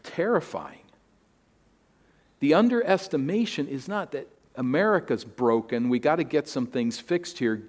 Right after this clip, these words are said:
give the controls to us and we'll get it fixed. No, the underestimation in all of that is this, Romans six twenty-three, "The wages of sin is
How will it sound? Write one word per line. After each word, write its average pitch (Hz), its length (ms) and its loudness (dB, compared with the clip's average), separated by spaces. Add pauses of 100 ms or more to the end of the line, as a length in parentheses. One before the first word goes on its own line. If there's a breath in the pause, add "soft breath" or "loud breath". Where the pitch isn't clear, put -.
give 170 260 4
the 185 80 0
controls 143 680 -2
to - 180 -8
us 127 280 -2
and 127 140 0
we'll 113 80 0
get 110 240 0
it 104 160 -6
fixed. - 420 -4
No, 139 380 2 (240 loud breath)
the 143 200 2
underestimation 156 1120 0
in 160 260 -2
all 135 320 2
of 113 140 -4
that 113 340 -2
is 110 180 -8
this, 120 380 -2
Romans 135 420 0
six - 280 -8
twenty-three, 131 600 0
"The 113 140 0
wages 117 460 2
of 107 100 -10
sin 139 280 -2
is 95 160 -6